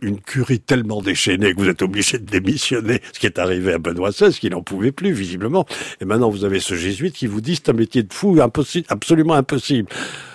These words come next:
C'est lucide, quand même, non ? Donc, c'est, c'est, c'est vraiment, être pape comme ça, évidemment, non.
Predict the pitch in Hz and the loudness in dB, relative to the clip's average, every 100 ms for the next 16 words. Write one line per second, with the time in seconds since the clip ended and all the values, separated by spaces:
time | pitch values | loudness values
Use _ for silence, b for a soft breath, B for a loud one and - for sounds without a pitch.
0 | B - - 175 143 110 - 233 143 80 | B -8 -6 -6 -4 -2 0 0 -2 -8
1 | 80 80 78 160 87 160 202 220 B B | -6 -6 -6 -6 -4 -2 -2 -6 B B
2 | B B - 78 - - - 76 - B | B B -6 -6 -4 -8 -8 -8 -10 B
3 | B - - - - - 80 80 87 80 | B -14 -14 -16 -18 -14 -10 -6 -6 -8
4 | 82 - 107 - - 98 - 95 - 92 | -12 -12 -12 -12 -6 -6 -4 -6 -2 -2
5 | - 82 82 - 135 127 123 - - 120 | -2 -10 -8 0 2 2 -2 -12 -10 -16
6 | - 95 92 87 82 95 - _ - 151 | -6 -2 0 2 2 -2 -8 _ 0 4
7 | 156 | 4